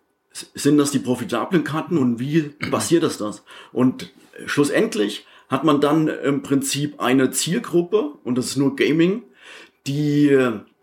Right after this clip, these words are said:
recht zyklisch ist, die mal, ähm,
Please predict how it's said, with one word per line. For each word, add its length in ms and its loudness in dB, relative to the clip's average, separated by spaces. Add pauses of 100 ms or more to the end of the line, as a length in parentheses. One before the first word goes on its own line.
(400)
recht 260 -2
zyklisch 400 0
ist, 320 -8
die 80 4
mal, 560 4 (200)
ähm, 280 -8